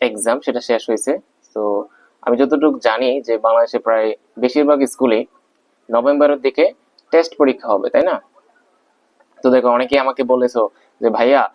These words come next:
আ-, আমার যে প্রি-টেস্ট এক্সাম অনেক খারাপ হয়েছে ইংরেজিতে।" হ্যাঁ, ইংরেজিতে অনেক খারাপ হয়েছে। So এটা আসলে তুমি বুঝতেছো না কেন যে তোমার খারাপ হয়েছে।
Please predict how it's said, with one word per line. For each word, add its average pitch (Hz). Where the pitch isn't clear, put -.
আ-, 110
আমার 117
যে 123
প্রি-টেস্ট 135
এক্সাম 131
অনেক 127
খারাপ 127
হয়েছে 120
ইংরেজিতে।" 117
হ্যাঁ, 143
ইংরেজিতে 123
অনেক 117
খারাপ 127
হয়েছে। -
So 113
এটা 151
আসলে 151
তুমি 147
বুঝতেছো 147
না 110
কেন 123
যে 123
তোমার 123
খারাপ 123
হয়েছে। 98